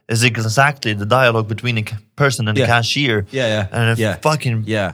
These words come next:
Speaker 1: wow.
Speaker 2: Actually, quite similar about these weird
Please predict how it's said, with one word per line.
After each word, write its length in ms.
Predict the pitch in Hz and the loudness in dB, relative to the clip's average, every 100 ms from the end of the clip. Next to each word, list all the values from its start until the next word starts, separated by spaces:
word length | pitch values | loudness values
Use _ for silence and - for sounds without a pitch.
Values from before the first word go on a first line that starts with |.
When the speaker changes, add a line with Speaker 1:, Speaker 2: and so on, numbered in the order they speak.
| - _ _ | -8 _ _
Speaker 1:
wow. 420 | 135 135 107 101 - 127 | -2 -2 -2 -6 -4 0
Speaker 2:
Actually, 560 | 156 175 143 123 101 - _ | 2 4 4 2 0 -4 _
quite 220 | - 175 | 2 2
similar 840 | - - - 190 185 101 90 87 85 _ _ - | 2 0 4 4 6 4 4 0 -4 _ _ -2
about 500 | 104 101 123 123 101 | 2 4 6 4 2
these 480 | 113 104 104 92 - | -2 0 0 -2 -4
weird 1160 | - 92 104 120 160 165 143 123 110 107 101 92 | -8 -6 -2 4 6 6 6 4 4 2 0 -4